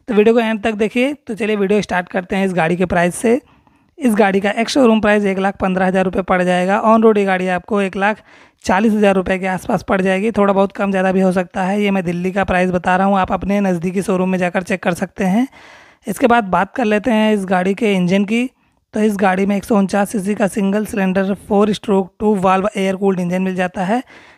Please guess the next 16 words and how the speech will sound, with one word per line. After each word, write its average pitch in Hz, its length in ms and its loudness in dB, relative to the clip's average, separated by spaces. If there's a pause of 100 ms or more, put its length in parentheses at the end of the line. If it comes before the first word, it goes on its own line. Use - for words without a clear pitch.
(140)
जिसकी 208 220 -2
मैक्सिमम 214 380 0
पावर 196 260 2
की 208 120 -6
बात 185 200 -2
की 208 120 -8
जाए 196 140 -2
तो 196 100 -6
फोर्टीन 190 340 -4
पीएस 185 240 -6
की 220 100 -12
पावर 185 200 -2
प्रोड्यूस 185 280 -4
करता 196 320 -6
है 196 180 0
और 214 140 0